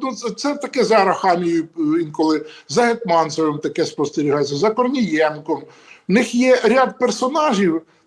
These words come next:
ну, за Безуглою це відслідковували, що в них весь час прориває, що вони там щось труть, якісь тьорки, і потім дивишся:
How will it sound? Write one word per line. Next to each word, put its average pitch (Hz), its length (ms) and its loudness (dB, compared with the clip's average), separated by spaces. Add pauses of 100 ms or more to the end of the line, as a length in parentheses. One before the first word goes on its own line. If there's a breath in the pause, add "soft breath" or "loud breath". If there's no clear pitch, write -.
ну, 220 220 2 (180)
за 160 140 2
Безуглою 175 760 2
це 170 240 0 (140)
відслідковували, 170 720 2
що 190 220 2 (380 loud breath)
в 123 80 -2
них 233 320 4
весь 220 160 2
час 233 300 2
прориває, 208 680 4
що 208 180 -2
вони 180 200 -2
там 180 220 -4
щось - 400 -2 (260 soft breath)
труть, 214 460 0
якісь - 360 -2
тьорки, 196 640 2 (600 soft breath)
і 196 80 0
потім 262 360 2
дивишся: 226 480 4